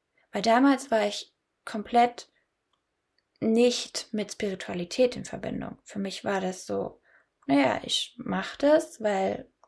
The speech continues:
Geld, Management macht mir Spaß, ich teile das.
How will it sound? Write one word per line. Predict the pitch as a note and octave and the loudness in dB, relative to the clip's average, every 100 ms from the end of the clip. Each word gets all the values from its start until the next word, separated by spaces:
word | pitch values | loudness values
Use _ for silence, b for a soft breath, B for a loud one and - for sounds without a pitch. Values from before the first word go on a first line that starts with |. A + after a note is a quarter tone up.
| _ | _
Geld, | G#3+ G#3 G#3+ A3 - - _ | 2 4 4 0 -12 -20 _
Management | G#3 G#3+ G#3+ A3 G#3+ G3+ - _ _ | -2 0 -2 -4 -2 -4 -8 _ _
macht | - - | -14 -8
mir | G3 | -8
Spaß, | F#3 - G3+ C#4 D4+ | -6 -4 0 -2 -4
ich | G#3 | -10
teile | - G#3 A3+ C4 | -8 0 0 2
das. | C4 C4 C4 | 0 -2 -6